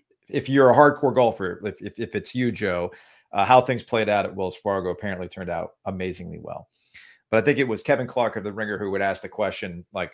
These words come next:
you know, "What's a worse spectator, on location spectator? The guy at an F one race who shows up in a jumpsuit, or a guy who shows up head,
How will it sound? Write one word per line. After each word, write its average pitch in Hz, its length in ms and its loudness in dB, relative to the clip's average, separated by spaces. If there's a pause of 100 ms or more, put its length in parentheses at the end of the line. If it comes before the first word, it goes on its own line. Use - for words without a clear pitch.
(120)
you 101 100 -10
know, 78 240 -8
"What's 113 240 0
a 117 40 2
worse 98 360 -2
spectator, - 680 -6 (140)
on 104 180 0
location 92 460 -4
spectator? - 600 -10 (360)
The 107 80 -6
guy 120 180 8
at 120 80 4
an 113 80 -2
F 113 180 -2
one 113 220 -4
race 110 220 0
who 104 100 -10
shows 104 300 -4
up - 120 -6
in 90 80 -8
a 87 40 -10
jumpsuit, 135 580 -4 (580)
or 104 540 2
a 110 80 -2
guy 104 320 4
who 101 140 -6
shows 107 400 -2
up 104 160 0
head, 101 260 -2